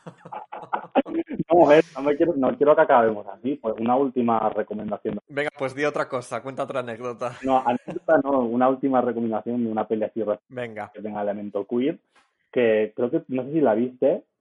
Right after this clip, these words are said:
Speaker 2: que es Neverland, que es la peli
Speaker 1: No, no la he visto todavía.
Speaker 2: que es una peli, siempre me hago un lío entre Su-, no sé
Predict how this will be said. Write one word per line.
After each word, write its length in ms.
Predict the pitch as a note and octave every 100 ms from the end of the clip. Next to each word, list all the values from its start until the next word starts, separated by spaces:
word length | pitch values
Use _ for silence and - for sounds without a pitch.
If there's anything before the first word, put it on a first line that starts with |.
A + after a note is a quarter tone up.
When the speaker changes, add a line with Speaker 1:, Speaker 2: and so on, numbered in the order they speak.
| _
Speaker 2:
que 140 | A#2+
es 80 | A#2+
Neverland, 720 | A#2+ B2+ A#2 G#2+ A2 C3+ E3+ _ _ _ _ _ _
que 80 | A#2+
es 60 | A2
la 220 | A#2 A2+
peli 220 | A2+ A2 -
Speaker 1:
No, 240 | C3 D#3+
no 80 | D#3+
la 80 | D3+
he 40 |
visto 200 | C#3+ C#3+
todavía. 480 | C3+ B2 A2 G#2+ G2+ _ _ _ _ _
Speaker 2:
que 100 | D3
es 120 | D3
una 180 | D#3 C#3+
peli, 760 | D3 C3+ C3+ C3 B2+ B2 A#2+ A#2+
siempre 200 | C3+ C#3+
me 80 | C3+
hago 120 | A#2+
un 100 | A#2
lío 200 | A#2+ A2+
entre 260 | G#2+ G#2+ G2+ -
Su-, 120 | C3
no 180 | A#2 B2
sé 120 | B2+